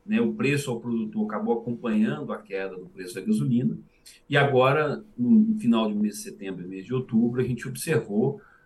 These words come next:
é, que o setor descolou, né, desse preço, os preços de etanol descolaram sobre o preço da gasolina, no sentido de esperando novas novidades nesse mercado, é, que poderão vir aí no período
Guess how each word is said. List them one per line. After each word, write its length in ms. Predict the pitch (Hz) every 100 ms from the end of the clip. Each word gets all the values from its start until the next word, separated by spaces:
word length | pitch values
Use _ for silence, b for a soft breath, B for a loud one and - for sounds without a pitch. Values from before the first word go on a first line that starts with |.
| -
é, 480 | 104 101 98 92 -
que 200 | - 110
o 60 | 113
setor 880 | 110 - - 110 107 113 131 131 113
descolou, 720 | - - 185 147 131 151 - _ 110
né, 160 | 107
desse 260 | 107 107 107
preço, 440 | - 101 104 -
os 80 | -
preços 440 | - 117 143 -
de 80 | 104
etanol 400 | 101 101 95 95
descolaram 720 | - - 135 113 123 143 113
sobre 280 | - 101 95
o 20 |
preço 320 | - 98 -
da 100 | 95
gasolina, 580 | 92 95 120 98 107 127 - b b _
no 60 | 113
sentido 460 | - 120 - 127
de 100 | 135
esperando 640 | 139 - 151 123 135 143 139
novas 580 | 131 151 226 196 175 143
novidades 680 | 143 127 104 104 117 113 113
nesse 220 | 110 113
mercado, 640 | 117 - 104 104 123 165 - b b b _
é, 260 | - 110 107
que 120 | 107
poderão 520 | 123 127 135 123 135
vir 360 | 120 107 120 107
aí 160 | 110 120
no 80 |
período 300 | 110 107 107